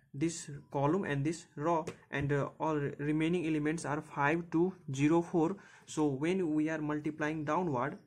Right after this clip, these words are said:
diagonal element downward, then it will be positive, and upward it will be negative. So five times four will be twenty,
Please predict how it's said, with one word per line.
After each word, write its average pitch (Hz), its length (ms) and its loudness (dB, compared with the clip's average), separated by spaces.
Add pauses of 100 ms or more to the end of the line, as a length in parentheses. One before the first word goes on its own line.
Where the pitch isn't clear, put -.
(160)
diagonal 139 440 0
element 151 320 -2
downward, 147 500 -2
then 143 200 -2
it 147 180 -6
will 143 180 -2
be 139 140 -4
positive, 170 560 -2
and 135 260 -4 (100)
upward 143 360 -2
it 135 100 -8
will 131 160 -6
be 139 80 -2
negative. 131 380 -6
So 139 100 -12
five 147 320 -4
times 151 240 -6
four 151 260 -4
will 139 180 -2
be 175 260 -2 (920)
twenty, 170 480 -4